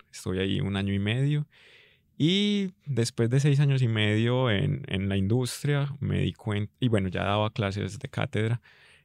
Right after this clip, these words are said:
eh, me di cuenta que a mí me gustaba más enseñar que, que trabajar para industria. Me fui a hacer una maestría a España, una maestría en estadística e investigación de operaciones, eh, con énfasis en investigación de operaciones, pero pues, eh,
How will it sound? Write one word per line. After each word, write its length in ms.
eh, 480
me 160
di 120
cuenta 340
que 140
a 20
mí 80
me 100
gustaba 380
más 220
enseñar 560
que, 680
que 140
trabajar 520
para 220
industria. 680
Me 160
fui 380
a 40
hacer 180
una 120
maestría 440
a 40
España, 540
una 160
maestría 400
en 60
estadística 640
e 20
investigación 560
de 60
operaciones, 760
eh, 440
con 180
énfasis 380
en 100
investigación 560
de 60
operaciones, 760
pero 240
pues, 420
eh, 200